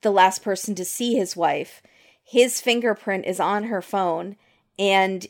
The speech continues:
the last time she was on her phone was when he was with her, and then she's dead. No one hears from her after that six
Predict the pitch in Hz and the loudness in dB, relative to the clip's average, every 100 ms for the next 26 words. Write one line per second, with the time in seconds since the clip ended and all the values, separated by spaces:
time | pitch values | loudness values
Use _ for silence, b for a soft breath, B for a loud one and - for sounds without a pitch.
0 | - 202 185 185 196 - - - - 208 | -6 -2 2 4 2 0 -12 -14 -6 -4
1 | 196 - 190 180 180 190 180 170 170 175 | -4 -6 -6 -2 -2 -2 -4 -4 -4 -8
2 | 170 185 190 175 - 185 185 185 139 110 | -6 -6 -4 -6 -4 -2 -4 -4 -4 -4
3 | b b b - 196 185 190 185 - 175 | b b b -8 -6 -4 -4 -4 -6 -6
4 | - 175 143 - - _ - 196 196 208 | 0 2 2 -2 -14 _ -12 4 8 8
5 | 214 220 226 214 196 - 170 165 - - | 6 0 0 0 0 -2 -12 -12 -14 -14
6 | _ _ _ _ _ _ 180 185 - 196 | _ _ _ _ _ _ -2 0 -2 -4
7 | 170 170 165 - - - - 208 - - | 2 4 4 2 -4 -14 -4 -4 -4 -10